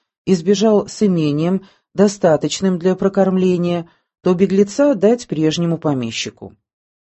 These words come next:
Если же окольные люди скажут, что крестьянин бежал в голодные годы от бедности, было нечем ему прокормиться,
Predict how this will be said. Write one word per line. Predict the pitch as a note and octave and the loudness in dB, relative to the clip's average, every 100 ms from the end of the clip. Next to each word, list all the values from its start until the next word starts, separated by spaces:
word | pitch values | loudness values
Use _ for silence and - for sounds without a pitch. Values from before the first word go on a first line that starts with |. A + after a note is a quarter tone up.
| - | -4
Если | F3+ A#3+ - | 2 2 2
же | G#3+ G#3 | 2 2
окольные | G3+ G#3 G3+ G3 F#3 | 4 4 4 2 0
люди | F#3+ D#3+ | 0 -2
скажут, | F3 - A#3+ A3+ C3+ | -4 -6 -4 -2 -4
что | - C#3+ C3 | -4 -6 -4
крестьянин | B2+ A#2+ - F3 E3+ D#3+ | -8 -10 -2 -2 -2 -2
бежал | C3+ D3+ E3 | -2 0 -2
в | C3+ | 0
голодные | C#3 D#3+ E3 D3 C#3+ | -2 -2 -4 -4 -4
годы | D#3 C#3+ C#3 | -4 0 0
от | C3 | 0
бедности, | D#3+ B3 E3 B2+ - A#2 G2 _ _ _ _ _ | -2 -2 -2 -6 -6 -10 -10 _ _ _ _ _
было | A#3 C4 | 2 4
нечем | B3+ A#3 F#3+ D3 | 4 2 0 -6
ему | D3 D#3+ C#3+ | -4 -4 -4
прокормиться, | D#3+ D#3+ F#3+ F3+ C3+ - - G2+ | -6 -2 0 0 -2 -6 -12 -12